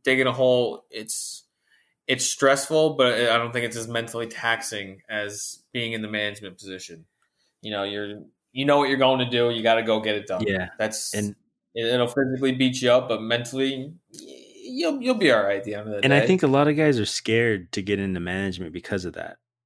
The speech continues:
Speaker 2: right? Like,
Speaker 1: Oh,
Speaker 2: "No,
Speaker 1: yeah,
Speaker 2: I'm
Speaker 1: I
Speaker 2: good.
Speaker 1: think,
Speaker 2: I'm
Speaker 1: like
Speaker 2: good, right? <laughs> I'll just dig,
Speaker 1: Yeah,
Speaker 2: I'll just"
Speaker 1: but that respons-, like I said, that responsibility, it,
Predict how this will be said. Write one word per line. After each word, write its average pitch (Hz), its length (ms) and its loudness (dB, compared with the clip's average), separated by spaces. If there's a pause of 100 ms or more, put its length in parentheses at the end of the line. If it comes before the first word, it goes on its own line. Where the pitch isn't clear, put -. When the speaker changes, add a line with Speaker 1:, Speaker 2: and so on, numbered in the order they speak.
(160)
Speaker 2:
right? 104 260 -2
Like, 107 240 0 (420)
Speaker 1:
Oh, - 140 6
Speaker 2:
"No, 143 80 8
Speaker 1:
yeah, 131 60 6
Speaker 2:
I'm 131 180 6
Speaker 1:
I 127 40 6
Speaker 2:
good. 127 100 6
Speaker 1:
think, 110 380 2
Speaker 2:
I'm 113 60 2
Speaker 1:
like 123 80 2
Speaker 2:
good, 110 260 4
right? 98 260 0
<laughs> 113 760 -2
I'll 123 120 2
just 131 260 -2
dig, 117 280 0
Speaker 1:
Yeah, 113 120 4
Speaker 2:
I'll 120 60 4
just" 117 200 0 (120)
Speaker 1:
but 143 200 2
that 160 160 6
respons-, 202 360 -4
like 185 140 -6
I - 40 -12
said, 190 160 -6
that 165 140 4
responsibility, 180 840 -2
it, 143 160 0